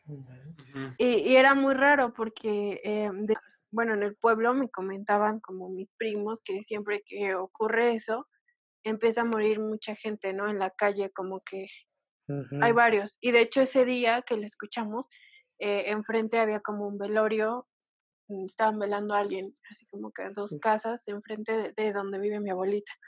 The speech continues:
Speaker 3: Y se escuchó ese grito y que, y pues dicen eso, ¿no? Que empieza a morir gente, como muy seguido.
Speaker 1: Sí, sí, pues es una especie de grito de, de lamento o de lo que mencionan que como que la muerte está por ahí rondando.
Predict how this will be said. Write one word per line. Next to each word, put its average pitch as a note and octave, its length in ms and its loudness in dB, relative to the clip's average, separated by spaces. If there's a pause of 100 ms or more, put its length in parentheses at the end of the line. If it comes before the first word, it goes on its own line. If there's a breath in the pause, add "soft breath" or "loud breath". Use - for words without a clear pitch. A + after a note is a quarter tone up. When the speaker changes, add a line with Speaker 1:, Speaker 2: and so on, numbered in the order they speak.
(300 soft breath)
Speaker 3:
Y G#3+ 100 0
se G#3 100 -2
escuchó G#3+ 300 -6
ese A3 180 0
grito B3+ 400 0 (640 loud breath)
y F#3+ 300 -4
que, - 160 -4
y G#3+ 400 0
pues G#3 160 2
dicen B3+ 260 2
eso, B3+ 220 2
¿no? A#3 160 0
Que A#3 120 0
empieza A3+ 300 0
a A#3 40 0
morir A3 260 0
gente, G#3+ 420 -6 (240)
como G#3 200 -6
muy A3+ 240 0
seguido. F3 440 6
Speaker 1:
Sí, D3 300 -2
sí, F#3+ 140 6
pues F3 240 4
es F#3+ 80 8
una F#3+ 80 10
especie F#3 280 6
de D3 100 10
grito D3 260 8
de, C#3 200 8
de C3 120 6
lamento C#3 800 6 (400 loud breath)
o C#3 220 8
de C3+ 100 8
lo C3 100 8
que C#3+ 80 8
mencionan D3+ 340 6
que C3 120 -4
como C#3 160 4
que C3 100 4
la B2+ 120 8
muerte D3 300 8
está C#3+ 280 4
por C3+ 140 8
ahí C3+ 260 10
rondando. C3+ 760 6